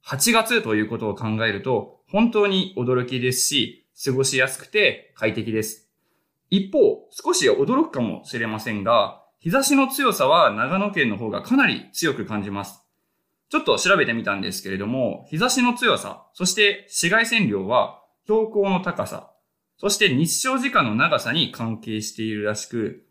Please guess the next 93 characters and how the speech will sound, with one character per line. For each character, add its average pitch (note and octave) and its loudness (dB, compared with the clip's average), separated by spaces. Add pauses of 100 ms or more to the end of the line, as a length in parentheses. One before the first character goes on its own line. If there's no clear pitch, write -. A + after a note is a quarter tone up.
長 D#3+ 2
野 B3 0
県 C3+ 0
は - -2 (160)
全 G#3+ 2
国 A#3 -8
的 G#3 -8
に G3+ -6
見 G3 -4
て - -4
も C#3 0
ト D3+ -6
ッ - -10
プ - -12
ク A3+ -8
ラ F#3+ 4
ス - -10 (160)
と A#3+ -4
い C4 0
う G#3 -2
こ G#3+ -2
と G#3 0
が G#2 0 (200)
ネ - -20
ッ - -12
ト A2 -6
に G#2+ -6
書 B2+ 4
い A2 0
て - -6
あ A#2 -4
り G#2 -6
ま G2 -8
し - -8
た。 - -14 (480)
ど E3+ 0
ち B3+ 2
ら C4+ 6
か B3+ 2
と B3+ -2
い G#3+ 4
う - -10
と G#2 -4
赤 E3 0
道 E3+ 0
に D#3+ -2
近 E3+ 2
い、 - 0
ま B2+ -6
あ、 - -2
南 C#3 2
国 C3+ -2
沖 D3 -2
縄 F3 4
県 G#2+ 0
の G2+ -2
イ G#2+ 2
メ C3+ 4
ー G2 0
ジ G2+ -6
が - -6
あ G#2+ 0
り G#2+ 0
ま G#2+ 0
す - -8
よ G2 -8
ね。 - -2 (340)
オ G3 4
ー - -2
プ G3+ 4
ン F#3+ 2
カ F#3+ 2
ー - 4
乗 E3+ 2
り D#3+ 2
の C#3+ 4
私 D3+ 0
か D3+ 2
ら C#3+ 4
し - -8
た B2 4
ら G#2+ 2
思 D#3 2
わ E3+ 6
ぬ、 G#2+ -4 (160)
こ A#2 -8
れ A2+ -2
は A2 2
盲 C3 4
点 - -6
で - -12
し - -4
た。 - -16